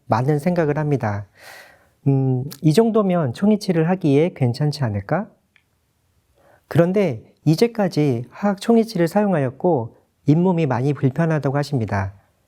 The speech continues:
파노라마를 보니 양쪽 구치부에 치조골이 치밀화되어 있고 구강을 보니 잇몸에 상처가 많이 있습니다. 어떤 환자들은 구치부 치조골이 하악 신경관까지 흡수가 되어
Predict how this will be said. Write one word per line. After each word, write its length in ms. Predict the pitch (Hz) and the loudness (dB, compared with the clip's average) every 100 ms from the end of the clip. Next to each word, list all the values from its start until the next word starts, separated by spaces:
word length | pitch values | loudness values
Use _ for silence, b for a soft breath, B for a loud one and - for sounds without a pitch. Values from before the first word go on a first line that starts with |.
| _ _ - | _ _ -6
파노라마를 580 | 208 214 220 196 180 160 | 0 2 2 2 0 -2
보니 480 | 131 160 160 - b b - | -2 0 0 -2 b b -4
양쪽 380 | 127 135 170 160 | -2 0 -2 0
구치부에 520 | 127 - 165 131 135 | -2 0 0 0 -2
치조골이 520 | 139 196 190 156 175 | -2 0 0 0 -2
치밀화되어 600 | 175 220 220 208 160 123 | -2 0 2 0 0 -4
있고 500 | 107 - 160 113 107 b b b b _ | -4 -4 -2 -2 -6 b b b b _
구강을 400 | - 143 175 170 | -2 0 2 0
보니 500 | 151 123 143 208 220 - _ _ | -2 -2 -2 -2 -6 -14 _ _
잇몸에 680 | 143 139 165 135 135 117 110 - | 0 2 2 0 0 -4 -8 -16
상처가 640 | - 220 226 214 175 180 - _ - | -6 -4 -2 -2 -2 -4 -10 _ -4
많이 260 | 120 143 | 0 0
있습니다. 580 | 113 - 101 92 92 92 _ _ _ _ _ _ _ _ _ _ _ _ B B B B - | -2 -2 -4 -4 -6 -8 _ _ _ _ _ _ _ _ _ _ _ _ B B B B -2
어떤 280 | 139 185 | 0 2
환자들은 760 | 190 226 240 202 170 175 120 113 _ _ _ | 2 2 2 2 2 2 0 -6 _ _ _
구치부 400 | - 151 202 190 | -6 0 2 2
치조골이 880 | 185 233 247 180 143 151 120 117 - _ | 0 0 0 0 0 2 0 -4 -12 _
하악 320 | - 214 208 - | -2 -2 -2 -2
신경관까지 840 | 247 240 233 160 131 139 131 170 | 0 2 2 0 -2 -2 -2 -2
흡수가 420 | 196 - 202 180 | -4 -2 -2 0
되어 420 | 131 135 156 117 | 0 0 0 -2